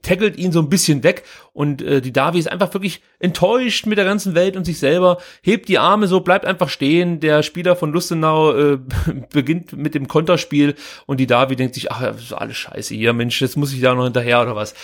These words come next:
Und das geht halt für mich gar nicht, ja. Also ich verstehe schon, das sind Testspiele und ich möchte das Ergebnis überhaupt nicht überbewerten,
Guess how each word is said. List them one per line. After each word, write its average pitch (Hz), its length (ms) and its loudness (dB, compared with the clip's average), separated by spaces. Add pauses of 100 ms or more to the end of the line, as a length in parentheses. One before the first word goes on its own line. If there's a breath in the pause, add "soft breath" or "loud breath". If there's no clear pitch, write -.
(180 loud breath)
Und 139 160 2
das 170 160 2
geht 165 200 0
halt 143 140 2
für - 160 -4
mich 127 240 -4
gar 104 220 -4
nicht, 117 240 -6
ja. 131 160 0
Also 131 260 0
ich - 140 -6
verstehe 190 360 2
schon, 190 220 0
das 170 140 0
sind 147 120 -6
Testspiele 185 720 0
und 151 280 -4 (180)
ich 139 120 -12
möchte 160 220 -4
das 151 40 -6
Ergebnis 151 400 -2
überhaupt 131 320 -2
nicht - 120 -12
überbewerten, 143 720 -2